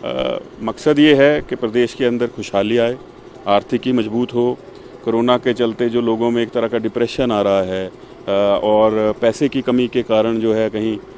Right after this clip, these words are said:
ऐसी गतिविधियों में, अ, नौजवान ना चले जाएं जिससे कि आने वाली पीढ़ी का नुकसान हो,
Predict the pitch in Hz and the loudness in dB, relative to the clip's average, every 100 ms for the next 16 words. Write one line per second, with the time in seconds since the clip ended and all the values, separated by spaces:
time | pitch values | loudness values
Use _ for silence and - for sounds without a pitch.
0 | - - 120 160 147 139 139 127 131 135 | -18 -8 -2 2 2 4 2 2 4 4
1 | 135 127 117 110 107 104 104 107 107 110 | 4 4 2 0 0 -2 -2 -4 -2 0
2 | 113 113 117 131 120 107 101 98 98 101 | 0 2 2 2 2 2 2 -2 -4 -8
3 | 104 - 113 107 117 113 - 101 107 107 | -8 -6 -8 -6 -6 -6 -6 -4 -2 0
4 | 104 104 101 104 120 139 113 - 117 117 | -2 -4 -4 -6 -4 -4 -6 -6 -4 -2
5 | 101 135 | -4 -6